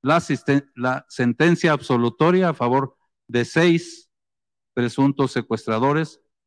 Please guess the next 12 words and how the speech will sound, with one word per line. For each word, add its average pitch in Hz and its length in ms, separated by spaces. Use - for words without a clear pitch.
y 110 140
homicidas 127 720
de 113 100
Juan 113 220
Francisco, 127 600
hijo 120 220
del 104 160
poeta 113 640
y 104 140
activista 110 560
Javier 107 320
Sicilia. 143 640